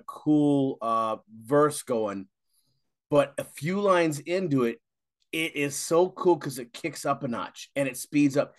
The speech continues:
His cadence changes and he starts spitting out these lines. They're rhyming, they're hitting, they're booming, boom, boom, boom, boom.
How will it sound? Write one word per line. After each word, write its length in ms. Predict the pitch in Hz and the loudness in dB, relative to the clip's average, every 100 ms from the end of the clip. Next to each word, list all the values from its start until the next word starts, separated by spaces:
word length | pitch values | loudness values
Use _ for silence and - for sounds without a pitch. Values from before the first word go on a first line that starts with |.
| _ - | _ -6
His 180 | 147 | -6
cadence 560 | - - 175 185 175 - | -6 0 2 4 2 -4
changes 560 | - 170 170 151 131 139 | -6 -4 -2 -2 -2 -2
and 100 | 139 | -2
he 80 | |
starts 320 | 139 160 143 - _ _ _ | 0 0 0 -2 _ _ _
spitting 640 | - - - 196 214 175 | -8 -8 0 0 0 0
out 240 | 165 165 | 0 0
these 260 | 147 139 120 | 2 0 0
lines. 540 | 123 139 156 139 117 | -4 -2 0 0 -2
They're 160 | 117 117 | -6 -8
rhyming, 460 | 113 143 160 151 123 | -2 0 2 0 -2
they're 100 | 107 | -4
hitting, 280 | 143 165 | -4 -6
they're 120 | 127 117 | -6 -4
booming, 380 | 165 170 127 | 0 2 2
boom, 300 | 117 160 147 | 2 2 2
boom, 280 | 139 156 139 | 2 2 2
boom, 240 | 160 151 143 | 2 2 2
boom. 260 | 151 120 | 0 -2